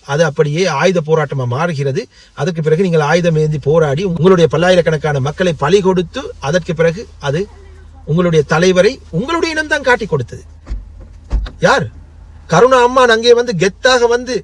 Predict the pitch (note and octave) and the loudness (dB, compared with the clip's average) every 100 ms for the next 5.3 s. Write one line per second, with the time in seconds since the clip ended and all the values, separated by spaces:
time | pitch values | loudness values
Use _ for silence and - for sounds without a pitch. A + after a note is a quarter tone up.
0 | - - - - - D#3 A3 A#3 A3 A3+ | -10 -20 -20 -20 -4 2 4 4 4 2
1 | A3+ G3+ E3+ G#3 G#3+ G#3 G#3 F#3+ F#3+ G#3 | 0 2 0 0 0 -2 -2 -4 -4 0
2 | G#3 F#3 F3 - E3+ G3 G3 E3+ E3 E3 | 0 0 -6 -6 -4 -4 -4 -6 -10 -8
3 | F3 G3 - - _ - - A3 A#3 A#3 | -4 -2 -4 -6 _ -2 4 6 6 4
4 | G#3+ G#3+ G#3 F#3+ G#3 A3 A3 B3 A#3+ A#3 | 2 0 0 -2 0 0 0 0 0 -2
5 | A3 C4 A3 | 0 -4 -4